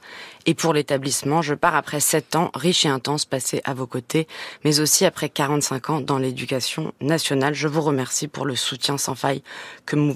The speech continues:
vous m'avez apporté. En attendant les décisions du rectorat, Madame une telle me remplace. » Vous savez qui a écrit cette lettre ?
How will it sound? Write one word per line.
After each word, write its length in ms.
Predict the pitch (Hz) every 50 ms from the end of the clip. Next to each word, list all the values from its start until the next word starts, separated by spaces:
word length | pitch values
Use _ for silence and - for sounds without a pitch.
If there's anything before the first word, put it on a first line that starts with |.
| -
vous 240 | - - 131 135 160
m'avez 380 | 165 147 135 127 139 143 - - -
apporté. 600 | 147 - - 139 131 - - - - 151 151 - - - - - -
En 160 | - 151 160
attendant 320 | 151 143 - 151 143 147
les 100 | 139 135
décisions 540 | 131 131 139 127 - 151 147 135 135 143 - -
du 120 | 139 143
rectorat, 460 | 170 147 135 - - - 120 127 131 139
Madame 400 | 143 143 143 139 139 127 120 -
une 200 | - 139 135 131
telle 320 | - - 165 165 180 180 - - - - - - - - - -
me 120 | - 170 180
remplace. » 680 | 185 160 151 127 - 120 127 113 113 - - - - - _ _ _ -
Vous 80 | 135
savez 200 | - 165 165 175
qui 160 | 170 - - 135
a 40 |
écrit 180 | 131 123 - -
cette 160 | - 123 120
lettre ? 300 | - 117 110 - - -